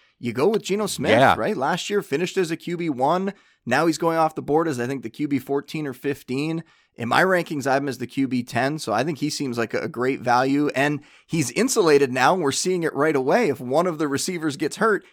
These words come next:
Speaker 1: he's still got two amazing
Speaker 2: Yeah.
Speaker 1: receivers out there he can continue to produce, so I really like him this year. Uh, we'll keep moving along, though. Let's get to running backs. And this is often, like, the money position for late round
Speaker 2: Yeah.
Speaker 1: guys because they can return the most value.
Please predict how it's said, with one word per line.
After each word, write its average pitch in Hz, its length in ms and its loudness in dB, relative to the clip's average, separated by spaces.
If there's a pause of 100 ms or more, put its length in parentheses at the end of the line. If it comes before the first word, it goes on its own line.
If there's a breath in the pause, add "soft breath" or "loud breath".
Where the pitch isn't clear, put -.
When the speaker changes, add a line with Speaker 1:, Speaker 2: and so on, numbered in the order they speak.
Speaker 1:
he's 214 180 -6
still - 200 -6
got 160 200 -2
two 208 280 -2
amazing 151 500 0
Speaker 2:
Yeah. 151 60 -2
Speaker 1:
receivers 175 380 -2
out 117 220 -2
there 123 140 -2
he 139 100 -2
can 139 140 -8
continue 131 340 -4
to 120 80 -4
produce, 120 400 -2
so 104 300 -6 (380 soft breath)
I 98 140 2
really 123 280 2
like 113 260 -2
him 120 160 -2
this 117 220 -4
year. 113 220 -2 (240 soft breath)
Uh, 131 60 2
we'll 170 120 4
keep 240 180 -2
moving 247 200 -2
along, 226 260 4
though. 165 80 0
Let's 123 180 -4
get 196 160 2
to 196 100 2
running 165 300 0
backs. 120 360 0
And 127 160 -4
this 160 340 4
is 190 100 -4
often, 165 360 6
like, 143 180 2
the 131 80 2
money 139 320 4
position 117 540 -2
for 123 140 -4
late 117 220 -2
round 110 240 -4
Speaker 2:
Yeah. - 60 -2
Speaker 1:
guys 90 240 -4
because 117 440 -8 (220 loud breath)
they 131 140 4
can 139 120 0
return 143 340 0
the 139 60 -2
most 135 260 0
value. 131 640 4